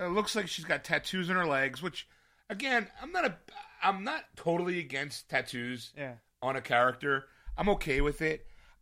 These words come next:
Speaker 1: I'm just saying that she's wearing, uh, looks like a ripped T-shirt. She, uh, it, okay, it definitely kinda looks like they were trying to go for the roller derby look that she
Speaker 2: Yeah.
Speaker 1: currently has.
Speaker 2: Yeah.
Speaker 1: But the problem is, is that,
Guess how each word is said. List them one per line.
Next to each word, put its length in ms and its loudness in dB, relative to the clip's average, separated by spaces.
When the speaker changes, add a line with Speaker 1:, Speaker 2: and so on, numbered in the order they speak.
Speaker 1:
I'm 240 4
just 180 -4
saying 320 2
that 240 -2
she's 280 -8
wearing, 800 2
uh, 180 0
looks 220 -6
like 100 -2
a 40 2
ripped 440 -4
T-shirt. 640 2
She, 280 -6
uh, 120 2
it, 280 -6
okay, 300 2
it 140 -4
definitely 460 0
kinda 460 0
looks 220 -6
like 140 -2
they 60 -8
were 80 -4
trying 200 -2
to 60 -4
go 160 -4
for 80 -10
the 80 -6
roller 300 2
derby 340 0
look 220 -4
that 140 -2
she 120 -8
Speaker 2:
Yeah. 100 -12
Speaker 1:
currently 320 -2
has. 380 2
Speaker 2:
Yeah. 240 -2
Speaker 1:
But 320 4
the 540 0
problem 840 2
is, 560 -6
is 220 -8
that, 400 0